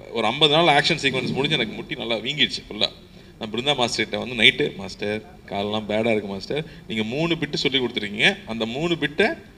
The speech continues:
நீங்க மூணா எடுத்துருங்க master." ரவினா பரவாயில்ல, சின்ன வயசுல dancer, நம்ம இன்னும் கஷ்டம், பரதநாட்டியம் வேற. "மூணு bit master, நான் தனித்தனியா மட்டும் எடுத்துருங்க மாஸ்டர்னா." "ஆ, ஓகே கார்த்தி, ஓகே கார்த்தி." நாங்க காலைல போய் நின்னா மணி sir single shot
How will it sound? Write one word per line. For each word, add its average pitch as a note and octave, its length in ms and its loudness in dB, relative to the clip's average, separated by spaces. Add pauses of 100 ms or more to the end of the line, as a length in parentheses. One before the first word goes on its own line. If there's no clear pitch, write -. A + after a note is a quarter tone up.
நீங்க G#2+ 160 -6 (160)
மூணா G#3 260 2
எடுத்துருங்க C#3+ 320 2
master." A2 240 -6
ரவினா G3+ 440 6
பரவாயில்ல, E3+ 360 6
சின்ன D#3 220 2
வயசுல E3 260 -2
dancer, C#3 460 6
நம்ம F3+ 280 8
இன்னும் - 560 0
கஷ்டம், D#3+ 500 -6 (600)
பரதநாட்டியம் F#3+ 560 6
வேற. C#3 220 4 (420)
"மூணு A3 300 6
bit F#3+ 240 2
master, G3+ 280 4
நான் F#3 120 -4
தனித்தனியா G#3 460 2
மட்டும் F3 200 6
எடுத்துருங்க B2+ 360 0
மாஸ்டர்னா." A#2 360 -4 (320)
"ஆ, F#2 220 -6
ஓகே G#2 140 -4
கார்த்தி, F#2 300 -6
ஓகே G#2+ 220 2
கார்த்தி." G2 240 0
நாங்க G2 180 -8 (400)
காலைல A2 240 4
போய் A#2+ 180 2
நின்னா A2+ 180 -2
மணி A2 200 -2
sir A2+ 200 -2 (180)
single B2+ 340 2
shot A#2+ 240 6